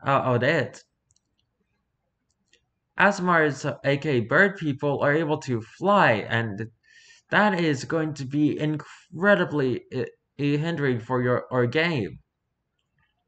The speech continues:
My faults.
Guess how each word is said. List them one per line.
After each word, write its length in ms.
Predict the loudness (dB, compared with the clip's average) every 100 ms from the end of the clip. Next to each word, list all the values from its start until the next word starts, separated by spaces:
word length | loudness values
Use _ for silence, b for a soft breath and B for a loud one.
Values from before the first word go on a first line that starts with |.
| _ _ _ _ _ _ _ _ _ _ _ _ _ -20 -20 _ _ _ -20 _ _ _ _ _ _ _ _ _ _ _ _ _ -8
My 320 | 2 4 4
faults. 580 | 2 -2 -2 -8 -18